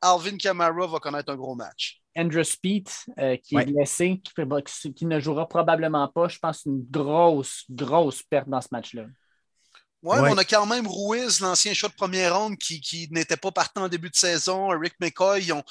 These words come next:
Speaker 1: ont quand même beaucoup de profondeur, euh, sur la O-line, les Saints.
Speaker 3: Puis un autre facteur, j'aurais aimé voir le, le premier match de Michael Thomas. Je pense que ça l'aurait grandement aidé Winston, mais là, avec le manque de talent du côté du poste de receveur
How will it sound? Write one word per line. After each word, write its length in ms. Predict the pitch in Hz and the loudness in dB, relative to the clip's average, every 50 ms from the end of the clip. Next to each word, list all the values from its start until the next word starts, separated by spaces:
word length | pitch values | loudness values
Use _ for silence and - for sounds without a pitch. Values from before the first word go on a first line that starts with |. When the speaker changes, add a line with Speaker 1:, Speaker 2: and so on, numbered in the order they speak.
| - - - | -18 -14 -10
Speaker 1:
ont 80 | - 143 | -8 -2
quand 140 | 143 180 220 | 0 2 2
même 160 | 269 240 190 | 2 0 -2
beaucoup 200 | 180 220 - 302 | -4 -4 -6 -6
de 40 | 208 | -4
profondeur, 720 | - - 208 - 214 190 180 175 180 196 202 190 170 151 | -2 -2 -2 -2 -2 -2 0 2 2 4 4 2 0 0
euh, 100 | 147 139 | -2 -4
sur 160 | - - 147 | -4 -2 -2
la 140 | 143 139 135 | 0 0 0
O-line, 320 | 131 131 135 139 143 139 127 | 0 0 -2 -4 -4 -6 -6
les 100 | 123 113 | -4 -2
Saints. 220 | - 131 135 127 120 - - - - _ _ _ _ _ _ _ _ _ _ _ _ _ _ _ _ _ _ _ _ - | -2 -2 -4 -6 -8 -8 -10 -10 -12 _ _ _ _ _ _ _ _ _ _ _ _ _ _ _ _ _ _ _ _ 2
Speaker 3:
Puis 140 | 156 147 147 | 4 6 6
un 80 | 143 | 6
autre 160 | 147 147 139 - | 6 4 4 2
facteur, 400 | 156 135 - - 143 147 151 135 | 0 0 2 2 4 4 4 4
j'aurais 300 | 135 131 120 127 131 131 | 2 0 0 0 -2 -2
aimé 180 | 131 135 135 | -2 -2 -2
voir 260 | 127 123 117 117 113 | 0 0 2 2 2
le, 320 | 113 110 110 110 104 101 104 | 2 2 2 0 0 -2 -2
le 100 | 101 104 | -4 -4
premier 240 | - 123 113 110 107 | -4 -6 -4 -2 -2
match 180 | 107 110 107 | -2 -2 -2
de 40 | 113 | -2
Michael 340 | 107 101 101 101 113 104 104 | -2 -2 -2 0 0 0 0
Thomas. 460 | - 107 104 101 104 107 110 - - - - | 0 0 0 0 0 -2 -2 -4 -6 -8 -8
Je 80 | - | -6
pense 180 | - 123 110 - | -4 -4 -4 -4
que 60 | 113 | -4
ça 100 | 104 110 | -4 -2
l'aurait 200 | 101 98 101 101 | -2 -2 -4 -4
grandement 640 | 101 - - - 131 123 123 117 110 107 110 110 110 | -6 -6 -6 -2 0 0 2 2 0 0 -2 0 0
aidé 300 | 110 110 107 101 101 107 | 0 0 0 0 0 0
Winston, 580 | 107 107 98 101 - - - 107 101 104 107 104 | 0 0 -2 -4 -4 -6 -4 -4 -4 -4 -4 -6
mais 220 | 104 104 101 98 98 | -4 -4 -4 -4 -2
là, 180 | 101 104 107 104 | -2 -2 -2 -2
avec 220 | 101 101 - - | -2 -4 -4 -4
le 100 | 101 95 | -4 -4
manque 340 | 101 101 98 98 104 104 95 | -2 -2 -4 -4 -6 -6 -6
de 160 | 98 92 87 _ _ | -6 -6 -6 _ _
talent 340 | - - 104 95 95 98 98 | -6 -4 -4 -2 -2 -4 -4
du 60 | 101 | -6
côté 240 | - - 98 95 104 | -6 -8 -8 -8 -8
du 80 | 95 - | -10 -8
poste 180 | - 101 101 | -8 -6 -4
de 40 | 98 | -4
receveur 420 | 92 87 - 87 85 87 87 90 | -6 -6 -6 -6 -6 -6 -6 -8